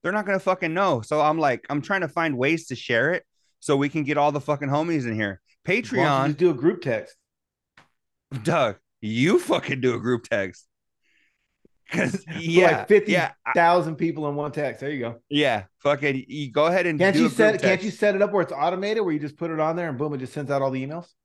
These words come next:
Speaker 1: Uh, you go ahead and try to figure it out. Let me know. <laughs> Let me know how it's going.
Speaker 2: Hey,
Speaker 1: I
Speaker 2: there
Speaker 1: just
Speaker 2: you
Speaker 1: opened
Speaker 2: go.
Speaker 1: up
Speaker 2: Hell yeah.
Speaker 1: YouTube. It, Doug, it's 'cause you spend a lot of time on our page, right? And knows you're gonna fucking dig this.
Speaker 2: Hey,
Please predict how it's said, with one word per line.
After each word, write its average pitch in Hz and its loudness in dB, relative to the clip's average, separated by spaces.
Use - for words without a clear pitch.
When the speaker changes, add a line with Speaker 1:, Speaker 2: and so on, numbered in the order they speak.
Speaker 1:
Uh, 120 -2
you 107 -4
go 147 -2
ahead 214 2
and 233 -6
try 269 -2
to 285 -2
figure 277 -4
it 269 0
out. 285 -2
Let - 0
me 220 2
know. 220 2
<laughs> - -16
Let 160 0
me 185 0
know 196 4
how 190 2
it's 151 -6
going. 160 0
Speaker 2:
Hey, - -14
Speaker 1:
I 107 -2
Speaker 2:
there 123 0
Speaker 1:
just 202 -2
Speaker 2:
you 165 4
Speaker 1:
opened 180 0
Speaker 2:
go. - 2
Speaker 1:
up - -2
Speaker 2:
Hell - -4
yeah. - -2
Speaker 1:
YouTube. 143 -2
It, 160 -6
Doug, 247 2
it's 156 -4
'cause 202 -4
you 196 -6
spend 220 -6
a - 2
lot 196 4
of 175 -12
time 202 0
on 202 0
our 185 2
page, 233 -2
right? 180 0
And 180 0
knows 190 4
you're 190 0
gonna 196 -4
fucking 190 -2
dig 208 0
this. 113 -6
Speaker 2:
Hey, 131 -10